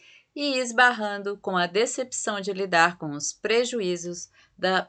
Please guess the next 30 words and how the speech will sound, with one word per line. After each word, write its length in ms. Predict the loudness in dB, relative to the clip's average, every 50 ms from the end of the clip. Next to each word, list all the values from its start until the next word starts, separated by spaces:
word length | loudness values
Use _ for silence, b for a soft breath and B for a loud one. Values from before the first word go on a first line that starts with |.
| _ -18
suposta 720 | -12 -8 -6 -6 -4 0 2 2 2 2 0 -6 -8 -8
proposta 600 | -6 -4 -4 -4 -4 -4 -4 -4 -4 -6 -6 -8 -6
ideal. 440 | -4 0 0 -2 -2 -4 -8 -12 _ _ _ _ _ _ _ b b b b b b b -16
Vamos 540 | -14 -12 -2 4 6 6 6 6 4 0
com 220 | 0 -2 -2 -2 2
calma 420 | 6 8 8 8 8 6 2 0
e 200 | -2 -2 -4 -6
estratégia 760 | -6 -8 -6 -4 -2 -2 -2 0 0 2 2 2 0 -2 -4
para 280 | -2 0 0 0 0 0
surfar 680 | -2 -4 -4 -4 -4 -4 -6 -4 2 4 4 4 4 2
em 80 | -2
qualquer 460 | -4 -2 -2 -2 -2 0 -2 0 0
uma 180 | -2 -4 -6 -4
dessas 440 | -2 -2 -2 -2 -2 -6 -8 -8 -6
ondas 380 | -6 -6 -4 -4 -4 -6 -6
inovativas. 1080 | -8 -8 -8 -8 -6 -6 -6 -6 -8 -10 -14 -14 -14 -16 -18 -20 -14 -12 -12 -12 -12 _ _ _ _ _ _ -12
Primeiro 400 | -8 -4 -2 0 0 -2 -2 -4
ponto: 560 | _ 0 0 0 0 -2 -6 -10 -16 -20 -20 b b b b b b b b _
quais 440 | 0 6 8 8 8 8 6 2 -2
e 80 | -4 -6
como 340 | -6 -2 -2 -2 -2 -2 -4
foram 300 | -2 -2 -2 -2 -2 -6
feitas 420 | -4 -4 -2 -2 -2 -4 -4 -4
as 160 | -4 -6 -6
considerações 920 | -6 -6 -6 -6 -6 -6 -2 0 0 0 0 -2 -4 -6 -6 -6 -6 -6 -6
sobre 260 | -6 -4 -4 -2 -2
a 80 | -2
sua 480 | -4 -6 -10 -10 -8 -6 -4 -2 -2 -2
necessidade 760 | -2 -2 -6 -6 -8 -8 -10 -6 -2 0 2 2 2 0 -2 -6
institucional? 840 | -6 -8 -8 -10 -12 -12 -10 -8 -8 -8 -8 -10 -12 -14 -18 -20